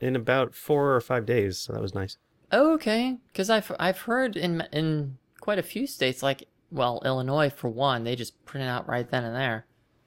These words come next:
Speaker 1: Oh, neat.
Speaker 2: Nonetheless, I'm just, imp-,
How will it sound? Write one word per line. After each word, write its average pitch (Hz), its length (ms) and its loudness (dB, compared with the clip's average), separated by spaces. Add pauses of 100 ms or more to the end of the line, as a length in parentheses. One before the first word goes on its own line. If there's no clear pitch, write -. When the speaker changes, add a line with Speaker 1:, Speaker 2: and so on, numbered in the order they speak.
(120)
Speaker 1:
Oh, 123 140 6
neat. 117 320 0 (920)
Speaker 2:
Nonetheless, 196 460 4 (180)
I'm 170 160 -2
just, 165 180 -6
imp-, 165 120 -4